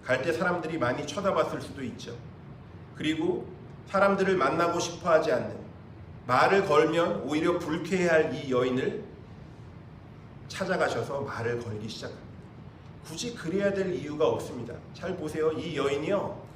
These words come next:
예수님을 그렇게 친절하게 맞이하지도 않습니다. 그럼 벌써 마음의 상처를 입잖아요.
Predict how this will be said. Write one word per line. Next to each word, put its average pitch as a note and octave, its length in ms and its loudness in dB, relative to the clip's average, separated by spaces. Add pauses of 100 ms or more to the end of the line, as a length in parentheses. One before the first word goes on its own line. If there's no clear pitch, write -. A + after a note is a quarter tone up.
(140)
예수님을 G#3 500 0
그렇게 F#3 520 -2
친절하게 A3+ 560 2
맞이하지도 C#3 580 0
않습니다. B2 500 -6 (560)
그럼 F3+ 240 -6
벌써 D3+ 260 2
마음의 E3 440 6
상처를 F#3 460 -4
입잖아요. G2+ 480 -4